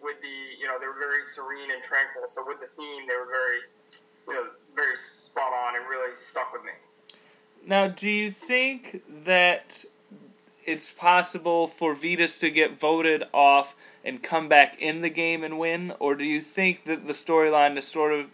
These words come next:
Speaker 2: thinking that he, he manages to survive all the way through without Redemption Island? Or no
Speaker 1: I
Speaker 2: way
Speaker 1: think
Speaker 2: to
Speaker 1: he's
Speaker 2: tell?
Speaker 1: gonna survive all the way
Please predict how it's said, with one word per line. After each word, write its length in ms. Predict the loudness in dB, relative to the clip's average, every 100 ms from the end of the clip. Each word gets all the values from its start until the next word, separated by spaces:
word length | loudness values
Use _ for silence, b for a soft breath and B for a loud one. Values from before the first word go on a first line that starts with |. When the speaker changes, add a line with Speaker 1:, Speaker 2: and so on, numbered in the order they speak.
| _
Speaker 2:
thinking 340 | -6 -4 -4 -4
that 140 | -6
he, 380 | -2 0 0 -4 b b b
he 180 | -4 -4
manages 600 | 0 2 2 0 -4 -6
to 100 | -12
survive 520 | -8 -4 2 4 4
all 140 | 2 2
the 100 | -2
way 140 | -8
through 260 | -8 -10 -8
without 320 | -4 -2 -2
Redemption 400 | -4 -8 -8 -10
Island? 280 | -10 -10 -8
Or 320 | -6 -6 -8 -12 -20 _ -20 -20 0
no 60 |
Speaker 1:
I 100 | 2 4
Speaker 2:
way 80 |
Speaker 1:
think 80 | 0
Speaker 2:
to 40 | -2
Speaker 1:
he's 80 | -6
Speaker 2:
tell? 80 | -6
Speaker 1:
gonna 100 | -6
survive 320 | -4 -4 -4
all 100 | -8
the 80 | -10
way 80 | -10